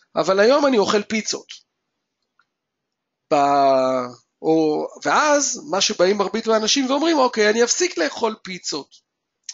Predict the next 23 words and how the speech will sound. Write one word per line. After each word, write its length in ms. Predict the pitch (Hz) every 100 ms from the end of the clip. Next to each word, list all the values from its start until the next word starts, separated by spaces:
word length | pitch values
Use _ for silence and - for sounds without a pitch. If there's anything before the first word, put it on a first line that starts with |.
| - _ _
זה 180 | 156 190
לא 80 | 226
עובד. 360 | 226 208 185 - - _ _ _ _ _ _ _ _ _
זה 180 | - 185
לא 200 | 214 254
עובד, 320 | 240 240 285 285 -
כי, 180 | 196 175
וכולנו 460 | 175 190 226 277
יודעים 420 | 294 190 190 247 262
את 100 | -
זה, 200 | 156 143
כי 120 | - -
אי 260 | 147 330
אפשר, 340 | 330 - 135 127
זה 160 | 160
לא 80 | 202
עובד, 320 | 233 - 151
זה 80 | 139
קשה. 380 | - 135 - 170 - _ _ _ _ _ _ _ _ -
כדי 300 | - 262 302
שאנחנו 560 | 320 269 254 247 269
ניצור 360 | 196 - 214 196
שינוי, 520 | - 175 226 185